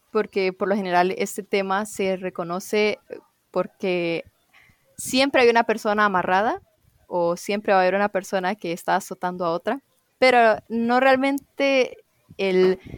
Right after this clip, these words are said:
B D S M se encuentra en esas situaciones. También lo vemos muy comúnmente en el D S, que es en el dominador y el sumiso, o el dominante y el sumiso. Entonces, sí se podría considerar que hace bastante leo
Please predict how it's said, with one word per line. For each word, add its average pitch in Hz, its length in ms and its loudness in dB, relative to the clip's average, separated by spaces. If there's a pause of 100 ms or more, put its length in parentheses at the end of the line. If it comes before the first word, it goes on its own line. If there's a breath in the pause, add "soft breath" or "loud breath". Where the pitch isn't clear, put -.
(180 loud breath)
B 202 300 0
D 190 280 -4
S 185 360 -2
M 190 260 -4
se - 120 -10
encuentra 170 500 -4
en 170 100 -6
esas 160 220 -8
situaciones. 190 840 -10
También 175 580 -6
lo 190 100 0
vemos 180 320 -6
muy 190 160 -10
comúnmente 185 920 -8
en 165 140 -8
el 165 180 -6 (140)
D 185 300 -2
S, 170 440 -10
que 170 140 -8
es 170 100 -10
en 180 100 -8
el 170 120 -2
dominador 165 560 -6
y 202 260 -12 (800)
el 175 120 -10
sumiso, - 500 -14 (280)
o 170 120 -4
el 175 80 -2
dominante 185 560 -4
y 196 100 -4
el 175 80 -4
sumiso. 170 460 -18 (340)
Entonces, 226 600 -2
sí 254 160 -12
se 277 120 -8
podría 247 260 0
considerar 208 640 -2
que 196 260 -4
hace 180 220 -4
bastante 170 500 -6
leo 165 400 -2